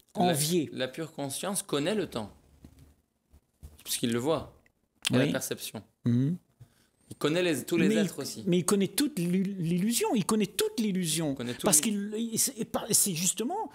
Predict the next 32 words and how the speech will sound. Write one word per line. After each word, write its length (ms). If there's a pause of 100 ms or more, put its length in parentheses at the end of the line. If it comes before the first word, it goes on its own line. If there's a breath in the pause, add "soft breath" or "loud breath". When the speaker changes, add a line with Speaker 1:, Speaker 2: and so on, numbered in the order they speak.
(300 loud breath)
Speaker 2:
parce 200
qu'il 140
connaît 260
toute 240
l'illusion 340 (460 loud breath)
qu'il 500
peut 160
faire 260
un 80
pas 200
en 140
dehors 340
de 100
tout 140
ça. 360
Speaker 1:
Cette 300
connaissance-là, 1120 (100)
est-ce 200
que 100
c'est 140
ça 260
qu'on 200
appelle 320
la 80
connaissance 640
de 100
soi ? 380 (2750 loud breath)
Speaker 2:
Non. 200 (2000)
La 80
connaissance 480
de 60
soi, 460